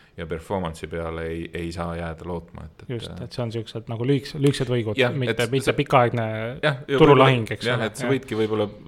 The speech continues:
Speaker 1: äh, aasta otsa ilma nagu muu meediata seda teha ja, ja väga palju midagi ei muutu, aga et siis,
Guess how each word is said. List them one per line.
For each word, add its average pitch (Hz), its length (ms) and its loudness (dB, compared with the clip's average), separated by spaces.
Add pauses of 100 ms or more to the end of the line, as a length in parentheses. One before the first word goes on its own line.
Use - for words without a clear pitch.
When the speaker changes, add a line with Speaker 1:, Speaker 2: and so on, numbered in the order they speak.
Speaker 1:
äh, 101 340 -8
aasta 120 320 -2
otsa - 240 -4
ilma 101 280 0
nagu 98 440 -2
muu 101 300 -6
meediata 95 500 -4
seda 98 220 -6
teha 107 320 0
ja, 92 240 -2
ja 92 180 -2 (460)
väga 95 180 -2
palju 90 200 -2
midagi 98 240 -4
ei 90 60 -6
muutu, 104 320 -6
aga 85 160 -8
et 85 100 -12
siis, - 280 -12